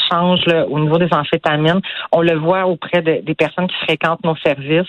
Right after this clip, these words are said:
Ça a un impact assez majeur en termes de, de vie communautaire, si on veut. Puis, tu sais, des gens qui viennent nous voir le lendemain pour dire, « Je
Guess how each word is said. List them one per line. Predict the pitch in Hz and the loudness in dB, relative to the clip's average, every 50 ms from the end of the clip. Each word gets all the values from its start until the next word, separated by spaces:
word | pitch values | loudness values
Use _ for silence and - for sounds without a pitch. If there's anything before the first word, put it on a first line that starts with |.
| - - - | -4 -2 -2
Ça | 143 131 - - - - - - - - - 165 | -2 -2 -2 -8 -12 -12 -12 -14 -10 -4 -2 0
a | 160 175 | 2 2
un | 175 175 | 2 2
impact | 170 170 - - 190 208 - - | 0 0 0 -2 -4 -2 -2 -2
assez | 107 - - - - 151 - _ _ 240 | -2 -2 -2 -4 -6 -6 -6 _ _ 0
majeur | 247 160 - - - 156 | 0 0 0 -2 -2 -2
en | 151 - - _ _ _ _ - - 165 | -2 -2 -4 _ _ _ _ -4 -4 -4
termes | - _ _ _ | -4 _ _ _
de, | 147 143 135 127 - _ - - - - - - _ _ _ _ - 151 | 0 2 2 0 -4 _ -14 -14 -14 -14 -16 -18 _ _ _ _ 0 0
de | |
vie | 135 127 123 127 131 139 156 175 - | 2 2 0 -2 -4 0 0 0 2
communautaire, | - 190 165 165 165 165 160 147 143 - - 170 175 180 175 165 - - | 2 2 2 4 4 4 4 2 2 0 0 0 0 0 0 -2 -2 -2
si | 180 | 0
on | 160 156 156 147 | 2 2 2 2
veut. | 143 185 185 | 0 0 -2
Puis, | - - 151 143 | 0 0 0 -2
tu | - - - - - | -2 -4 -8 -4 -2
sais, | 190 | 0
des | 165 170 160 156 | 2 4 2 2
gens | 151 147 - 175 202 - | 0 0 -2 -2 -2 -2
qui | - 170 | -2 -2
viennent | 147 156 160 170 180 | 0 2 2 4 4
nous | 175 160 147 143 | 4 2 2 2
voir | 160 160 165 180 | 2 2 2 2
le | 175 160 | 2 2
lendemain | 156 151 139 147 165 180 | 2 0 0 0 -2 0
pour | 175 - 151 | 0 -2 -2
dire, « | 131 165 170 | 0 -2 0
Je | 143 | 0